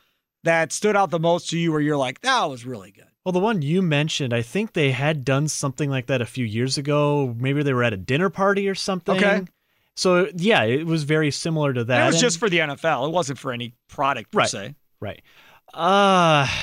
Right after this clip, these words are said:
Speaker 2: well, you and I talked about this before we, uh, started the big show earlier today.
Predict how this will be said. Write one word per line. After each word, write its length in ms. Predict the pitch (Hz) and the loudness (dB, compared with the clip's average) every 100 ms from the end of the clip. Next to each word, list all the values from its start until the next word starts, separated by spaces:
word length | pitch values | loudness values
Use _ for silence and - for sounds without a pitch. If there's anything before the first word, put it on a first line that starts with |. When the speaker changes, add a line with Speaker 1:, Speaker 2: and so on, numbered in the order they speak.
| - - 151 | -10 -12 -8
Speaker 2:
well, 300 | 151 175 180 | 0 2 2
you 200 | 180 233 | 2 2
and 100 | 190 | 2
I 120 | 160 | 0
talked 400 | - 147 139 - | 0 0 0 -4
about 280 | 123 123 117 | -4 -4 -4
this 220 | 120 - | -8 -8
before 460 | - - 127 127 123 | -12 -10 -4 -4 -2
we, 320 | 117 113 110 | -4 -4 -4
uh, 220 | 107 104 | -4 -6
started 340 | - 135 120 | -8 -8 -6
the 80 | 110 | -8
big 240 | 90 127 135 | -6 -6 -6
show 180 | 131 | -6
earlier 300 | 110 110 107 | -6 -6 -8
today. 400 | 101 123 113 104 | -10 -10 -8 -8